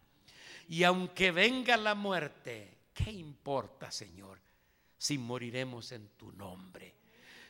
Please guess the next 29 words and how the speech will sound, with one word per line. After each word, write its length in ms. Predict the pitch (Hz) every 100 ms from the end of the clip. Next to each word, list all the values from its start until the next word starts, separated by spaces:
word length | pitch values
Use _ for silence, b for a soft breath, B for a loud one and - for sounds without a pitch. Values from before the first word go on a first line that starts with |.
| B
Permite 640 | 170 160 202 240 - 190
que 140 | 175
cuando 340 | - 165 160 151
cerremos 580 | - 160 151 208 202 170
nuestros 480 | 165 151 160 151 -
ojos 260 | 156 139
para 300 | 123 156 139
la 120 | 143 143
muerte, 600 | 160 165 147 - 120 98 b b b b b b
que 140 | - 117
nuestra 720 | 113 110 - - 127 113 101
vida 500 | 131 170 165 110 95 _
esté 280 | - 107 -
en 120 | 117
tus 220 | 117 143 120
manos 400 | 117 107 98 92 b b b b
para 240 | 139 120
que 120 | - 123
tú 160 | 127
nos 180 | 120 101
recibas. 800 | 107 - 95 90 90 - - - B B B B B B B
Y 140 | 147 160
en 180 | 165
la 120 | 170 170
mañana 680 | 170 185 196 208 240 233
gloriosa 800 | 226 208 208 208 214 233 - 190
de 120 | 185 170
la 120 | 160
resurrección 1040 | 151 151 160 156 147 - 214 240 262 269